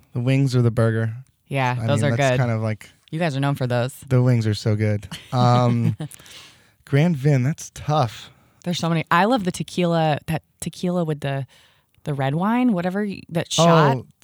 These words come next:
Speaker 2: What is
Speaker 1: Uh,
Speaker 2: that?
Speaker 1: it, the, um, it's like a martini. Like, it's up, right?
Speaker 2: Yeah.
Speaker 1: The Tequila Mockingbird?
Speaker 2: Yeah, Tequila
Speaker 1: Mm.
Speaker 2: Mockingbird.
Speaker 1: Yeah, yeah,
Speaker 2: That was
Speaker 1: you always
Speaker 2: good.
Speaker 1: get that, yeah.
Speaker 2: <laughs>
Speaker 1: Pinot Noir and tequila is a good mix.
Speaker 2: Yeah.
Speaker 1: Um, oh, f-, so favorite drinks at Grand Vin?
Speaker 2: Yeah,
Speaker 1: Mm.
Speaker 2: whatever.
Speaker 1: Well, yeah, I'm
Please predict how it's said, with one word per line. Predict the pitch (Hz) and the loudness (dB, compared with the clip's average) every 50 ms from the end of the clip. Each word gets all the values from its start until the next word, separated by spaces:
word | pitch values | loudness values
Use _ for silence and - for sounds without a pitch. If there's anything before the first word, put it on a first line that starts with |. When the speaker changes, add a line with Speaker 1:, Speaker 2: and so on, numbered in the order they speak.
| - | -6
Speaker 2:
What | - 196 226 | -2 2 4
is | |
Speaker 1:
Uh, | 147 143 131 | 4 4 2
Speaker 2:
that? | 160 143 127 127 - - | 0 -2 -4 -6 -4 -2
Speaker 1:
it, | 151 143 - _ - | -2 -2 -2 _ 0
the, | 156 147 143 | 2 2 4
um, | 135 135 131 127 131 127 - | 4 4 2 0 -2 -4 -4
it's | 143 135 - | -4 -2 0
like | 147 127 | 0 0
a | 135 135 | 0 0
martini. | 135 139 143 139 135 - - 156 131 123 120 110 113 - - | 0 0 0 0 0 0 0 0 0 0 -2 -4 -6 -6 -4
Like, | 131 127 120 - - - - | -4 -2 -2 -4 -8 -10 -8
it's | 139 123 - | -6 -2 0
up, | 135 127 - _ _ | -2 -2 -2 _ _
right? | - 127 127 123 - _ - | -10 -8 -8 -10 -10 _ -2
Speaker 2:
Yeah. | 196 220 - 135 131 | 0 2 2 2 2
Speaker 1:
The | 127 127 120 - | 0 -2 -4 -6
Tequila | - 160 - - 165 143 139 | -8 -6 -2 0 2 2 2
Mockingbird? | 135 135 135 156 160 156 165 170 175 | 2 0 0 0 -2 0 0 2 2
Speaker 2:
Yeah, | 202 220 208 190 160 | 4 4 4 2 2
Tequila | 151 - 165 175 196 180 | -2 -6 -8 -6 -4 -2
Speaker 1:
Mm. | 165 | -2
Speaker 2:
Mockingbird. | 160 151 143 156 147 139 139 131 131 | -2 -2 -2 -4 -4 -6 -6 -4 -2
Speaker 1:
Yeah, | 139 135 | 0 2
yeah, | 131 127 127 127 123 120 | 2 2 2 2 2 2
Speaker 2:
That | 117 117 | 0 0
was | 120 127 | 0 2
Speaker 1:
you | 127 | 2
always | 123 120 120 | 2 2 0
Speaker 2:
good. | 123 120 - | -2 -2 0
Speaker 1:
get | - | 0
that, | 120 113 107 | 0 0 0
yeah. | 113 117 110 110 113 113 110 - - 180 - _ - | 0 0 -2 -2 -2 -4 -4 -4 -6 -8 -8 _ -10
Speaker 2:
<laughs> | - - - - - - | -12 -10 -10 -8 -4 -2
Speaker 1:
Pinot | - 135 123 120 | 0 0 2 2
Noir | 120 117 117 117 | 2 2 2 2
and | 117 113 | 0 -2
tequila | - - - - 120 117 113 113 | -4 -6 -2 -2 0 0 0 0
is | 110 | -2
a | - | 0
good | - 123 113 | 0 0 0
mix. | 113 110 110 107 - - - - - _ - _ _ _ | 0 0 -2 -4 -6 -10 -14 -14 -16 _ -20 _ _ _
Speaker 2:
Yeah. | - 160 156 151 - - - | -12 -10 -10 -10 -10 -8 -2
Speaker 1:
Um, | - 120 120 117 117 113 113 117 113 113 120 123 131 - - | 0 2 2 4 2 2 0 0 -2 -4 -4 -6 -8 0 2
oh, | 143 131 | 4 4
f-, | 117 - - 131 | 4 2 -2 -4
so | 127 - 139 | -2 -2 -2
favorite | 123 - 151 139 127 - | 0 0 0 0 0 -2
drinks | - 147 170 190 - - | -2 -2 -2 0 -2 -4
at | 120 - | -4 -4
Grand | - 113 110 110 107 | -4 -6 -6 -6 -8
Vin? | 113 101 98 101 - _ _ _ _ _ _ | -10 -12 -12 -14 -18 _ _ _ _ _ _
Speaker 2:
Yeah, | - 180 214 185 143 | -2 0 2 2 2
Speaker 1:
Mm. | 135 | 2
Speaker 2:
whatever. | 131 175 170 180 185 226 208 160 143 139 135 135 - - _ _ _ _ _ _ _ _ | 2 2 2 2 2 2 0 -2 -2 -2 -4 -6 -10 -14 _ _ _ _ _ _ _ _
Speaker 1:
Well, | - 131 135 135 131 131 127 120 | 0 2 4 4 4 2 0 0
yeah, | 139 139 131 131 | 0 0 0 0
I'm | 135 135 | 0 -2